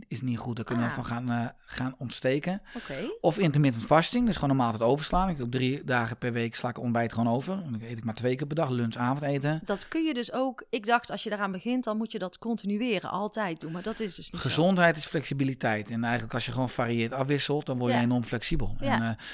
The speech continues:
Speaker 1: we zijn flexibel als we tien keer op een dag kunnen eten, dan kan iedereen, dat doet iedereen. Maar niet, ook als je één keer per dag kan eten,
Speaker 2: Ja,
Speaker 1: dan kan
Speaker 2: ja.
Speaker 1: bijna niemand meer. En daarom is de maatschappij eigenlijk zo ongezond.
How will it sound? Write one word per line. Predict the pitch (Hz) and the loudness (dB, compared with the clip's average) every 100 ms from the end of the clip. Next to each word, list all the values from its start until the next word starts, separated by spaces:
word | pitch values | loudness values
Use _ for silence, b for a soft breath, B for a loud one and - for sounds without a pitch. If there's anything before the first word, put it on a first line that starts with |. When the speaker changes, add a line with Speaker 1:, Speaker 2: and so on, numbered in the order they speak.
| B B | B B
Speaker 1:
we | - | -2
zijn | 120 135 | 4 4
flexibel | 127 135 - 202 165 131 | 4 2 2 4 4 4
als | 123 110 | 2 2
we | 120 113 - _ - - | 2 0 -6 _ -20 4
tien | 196 220 | 8 8
keer | 220 | 6
op | 202 | 6
een | |
dag | 196 | 6
kunnen | - 196 | 6 4
eten, | 185 185 | 4 2
dan | 180 | 0
kan | 135 | 2
iedereen, | 117 113 147 | 2 4 2
dat | 160 | 2
doet | 135 | 2
iedereen. | 175 165 180 | 2 4 6
Maar | 156 | 6
niet, | 143 160 190 | 4 2 -2
ook | 160 156 | -2 0
als | 147 | 0
je | - | 4
één | - 247 | 8 8
keer | 226 117 | 6 2
per | - | 0
dag | 113 - | -2 -2
kan | 113 | 0
eten, | 110 | 2
Speaker 2:
Ja, | 196 | 2
Speaker 1:
dan | 175 | 2
kan | 147 | 4
Speaker 2:
ja. | |
Speaker 1:
bijna | 147 151 | 4 4
niemand | 151 147 110 | 6 6 4
meer. | 107 104 | 2 0
En | |
daarom | 113 120 131 | 2 2 0
is | 117 | 0
de | |
maatschappij | 123 120 - 123 | -2 -2 -2 0
eigenlijk | 120 120 113 | 0 0 -2
zo | 131 | -4
ongezond. | 123 117 - 120 117 104 - | -6 -6 -8 -8 -6 -6 -10